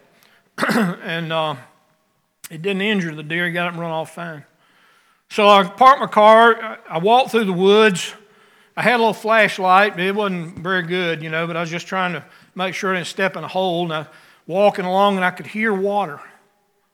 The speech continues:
And so I stopped, and I climbed up in a tree. And when daylight came, I could look over and see there was a cliff there that was about eighty feet high. And the water was splashing up against it at the bottom.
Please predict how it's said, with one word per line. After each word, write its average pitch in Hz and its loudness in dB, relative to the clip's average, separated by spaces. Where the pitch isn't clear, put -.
And 170 -8
so 185 -2
I 165 0
stopped, 175 -4
and 151 -18
I 143 -18
climbed 170 -4
up 160 -10
in 160 -16
a 151 -18
tree. 151 -16
And 175 -8
when 165 -8
daylight 196 0
came, 170 -8
I 156 -6
could 156 -14
look 180 -10
over 180 -4
and 156 -14
see 202 -6
there 196 -2
was 160 -6
a 147 -14
cliff 220 -8
there 165 -6
that 190 -8
was 147 -16
about 156 -6
eighty 196 -8
feet 190 -10
high. 147 -8
And 170 -6
the 165 -6
water 185 4
was 156 -8
splashing 180 -8
up 170 -10
against 170 -12
it 151 -14
at 160 -16
the 143 -16
bottom. 156 -6